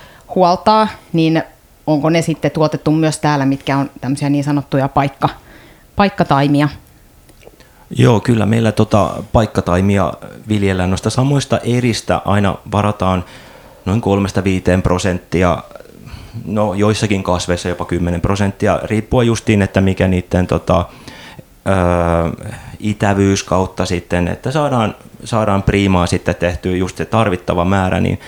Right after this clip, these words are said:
Speaker 1: Mm.
Speaker 2: eri kasveille on varattu sen verran sitten niin kuin varataimia,
Speaker 1: Mm.
Speaker 2: ja niitä me sitten viljellään siinä,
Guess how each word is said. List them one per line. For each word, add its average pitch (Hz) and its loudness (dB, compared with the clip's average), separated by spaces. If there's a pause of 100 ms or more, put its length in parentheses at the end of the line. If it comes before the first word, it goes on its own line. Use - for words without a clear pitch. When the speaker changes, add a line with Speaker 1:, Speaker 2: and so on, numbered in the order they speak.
(160)
Speaker 1:
Mm. 170 -2
Speaker 2:
eri 120 2
kasveille 101 0
on 104 0
varattu 101 0
sen 101 0
verran 92 0
sitten 87 -2
niin 90 -2
kuin 90 -2 (240)
varataimia, 104 2 (260)
Speaker 1:
Mm. 165 0
Speaker 2:
ja 101 2 (380)
niitä 104 0
me 131 2
sitten 131 -4
viljellään 104 0
siinä, 98 0